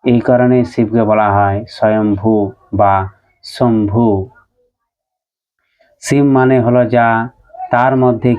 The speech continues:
কি নেই বা কিছুই নাই। শিব মানে অর্ধেক, অর্ধেক পুরুষ এবং অর্ধেক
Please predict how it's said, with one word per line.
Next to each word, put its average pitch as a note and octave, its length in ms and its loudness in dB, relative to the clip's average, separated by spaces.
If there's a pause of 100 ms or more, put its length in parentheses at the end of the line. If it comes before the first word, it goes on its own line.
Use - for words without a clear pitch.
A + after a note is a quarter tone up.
কি B2 140 2
নেই G#2+ 360 0 (120)
বা G2+ 360 0 (120)
কিছুই B2 400 0
নাই। F#2+ 460 -2 (840)
শিব C#3 220 0
মানে B2+ 380 2
অর্ধেক, B2 560 0
অর্ধেক A#2 520 0
পুরুষ A#2 460 0
এবং G#2 360 -2
অর্ধেক G#2 540 0